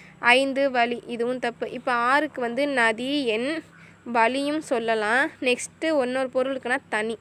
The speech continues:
இது வந்து ஓல்டு புக்கில் இருக்கும் நமக்கு. தனி, இதுவும் வந்து ஆறோட பொருள் தான். அடுத்து மரபு பிழையற்ற தொடரை தேர்வு செய்க. சேவல் கூவும், புறா கொக்கரிக்கும், கோழி சத்தம் போடும், கோழி கரையும்.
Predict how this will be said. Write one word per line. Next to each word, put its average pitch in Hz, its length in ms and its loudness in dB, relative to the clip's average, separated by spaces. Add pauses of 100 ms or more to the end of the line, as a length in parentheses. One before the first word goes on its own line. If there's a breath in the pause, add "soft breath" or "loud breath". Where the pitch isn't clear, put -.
(880 loud breath)
இது 240 120 -4
வந்து 247 340 -2 (500)
ஓல்டு 262 260 4
புக்கில் 220 240 -6
இருக்கும் - 320 -8 (200)
நமக்கு. 220 340 -8 (300 soft breath)
தனி, 247 380 2
இதுவும் 269 300 -2
வந்து 262 240 0
ஆறோட 233 380 0
பொருள் 214 300 -4
தான். 202 180 -6 (1080 loud breath)
அடுத்து 269 280 2
மரபு 294 320 4
பிழையற்ற 294 460 2
தொடரை 262 400 2
தேர்வு 269 340 -2
செய்க. 226 300 0 (560 soft breath)
சேவல் 285 560 0
கூவும், 294 440 -2 (140)
புறா 285 320 2
கொக்கரிக்கும், 262 640 -2 (220)
கோழி 285 320 4
சத்தம் 262 440 -6
போடும், 262 280 2 (180)
கோழி 269 320 2
கரையும். 220 460 -4